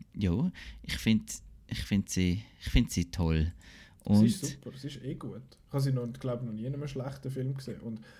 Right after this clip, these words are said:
Speaker 2: falls euch Filmakzent interessiert, gibt's so eine schöne, gibt's
Speaker 1: Mhm.
Speaker 2: glaub, zwei oder drei Videos auf YouTube. Sie sind,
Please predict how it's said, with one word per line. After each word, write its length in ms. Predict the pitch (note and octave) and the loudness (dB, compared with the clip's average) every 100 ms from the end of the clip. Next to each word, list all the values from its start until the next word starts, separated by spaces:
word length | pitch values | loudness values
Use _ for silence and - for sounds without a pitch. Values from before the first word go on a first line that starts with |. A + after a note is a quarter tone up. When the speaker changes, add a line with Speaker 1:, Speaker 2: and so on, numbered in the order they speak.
| - | -14
Speaker 2:
falls 260 | - C#3 C#3+ | -2 0 0
euch 120 | B2+ | -2
Filmakzent 1040 | - D#3+ G#3+ G#3+ E3 - - C#3 E3 A3 - | -2 0 2 2 -4 -8 -6 -2 0 0 -2
interessiert, 920 | F#3+ F#3+ F3 F3 - F#3+ C#3 A2+ - | -4 -4 -4 -4 -4 -4 -2 -4 -4
gibt's 220 | C3 C3 | -6 -4
so 160 | C3 C3 | -4 -4
eine 140 | A#2+ | -4
schöne, 440 | C3 C3 C#3+ C#3+ C3+ | -2 -2 0 -2 -2
gibt's 240 | B2 B2+ | 2 6
Speaker 1:
Mhm. 220 | B2 C#3+ | 8 10
Speaker 2:
glaub, 100 | G3+ | 8
zwei 600 | F#3+ - A2 A2+ C3+ E3 D3+ | 8 0 -8 -4 0 2 2
oder 160 | C#3 | 2
drei 320 | C3+ C3+ E3 | 0 0 0
Videos 400 | D#3+ E3 C#3+ C3+ | -2 -2 -2 0
auf 120 | C3+ C3+ | -2 0
YouTube. 540 | C#3+ E3+ - D#3 - - | -2 -2 -4 -6 -8 -14
Sie 200 | - C3 | -10 -8
sind, 320 | D3 C#3+ | -6 -8